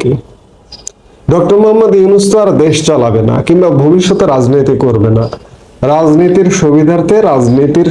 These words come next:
স্বার্থেই তো একটা দেশের সংস্কার হতে পারে। শাসন ব্যবস্থা সহজে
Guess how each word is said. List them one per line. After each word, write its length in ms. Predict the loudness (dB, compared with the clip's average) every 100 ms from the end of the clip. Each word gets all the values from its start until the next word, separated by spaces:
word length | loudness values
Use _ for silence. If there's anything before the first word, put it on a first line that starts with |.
| -2
স্বার্থেই 640 | -2 -2 -2 -2 0 0 0 0
তো 60 | 0 0
একটা 160 | -2 -2
দেশের 320 | -2 -2 -2 -2
সংস্কার 420 | -2 -4 -2 -2 0
হতে 260 | 0 0
পারে। 300 | -2 -2 -4 -4 -6 -12 -20 -18 -8
শাসন 440 | -6 -2 0 2
ব্যবস্থা 400 | 2 0 0 -2
সহজে 560 | -4 -4 -2 0 2